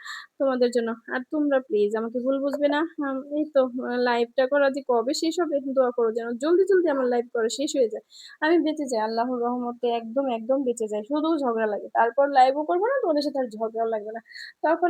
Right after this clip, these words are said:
আপুর সাথে শুধু কমেন্টের মাধ্যমে কথা বলতে পারবে। আর তো পাবে না আপুকে তখন বেশি একটা তো আমি উম, লাইভে আসবো না, ইচ্ছা নেই। এত পরিমাণে ঝগড়া লাগে, এত,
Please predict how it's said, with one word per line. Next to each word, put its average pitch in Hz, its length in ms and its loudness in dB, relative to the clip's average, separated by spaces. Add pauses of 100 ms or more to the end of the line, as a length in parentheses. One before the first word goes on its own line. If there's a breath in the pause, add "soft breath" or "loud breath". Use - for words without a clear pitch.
আপুর 262 280 -2
সাথে 320 240 4
শুধু 349 180 2
কমেন্টের 247 460 0
মাধ্যমে 220 340 -2
কথা 220 240 0
বলতে 214 200 0
পারবে। 208 200 -4 (440 loud breath)
আর 294 260 4
তো 294 160 -2
পাবে 226 280 2
না 226 120 -2
আপুকে 233 420 -2
তখন 240 380 0
বেশি 254 260 -4
একটা 254 280 -2
তো 247 100 -4
আমি 233 240 0 (240)
উম, 247 220 -4
লাইভে 226 360 2
আসবো 233 280 0
না, 240 160 0
ইচ্ছা 247 340 -2
নেই। 254 180 2 (120)
এত 240 160 0 (120)
পরিমাণে 453 420 6
ঝগড়া 269 260 4 (240)
লাগে, 214 240 -2
এত, 233 180 -2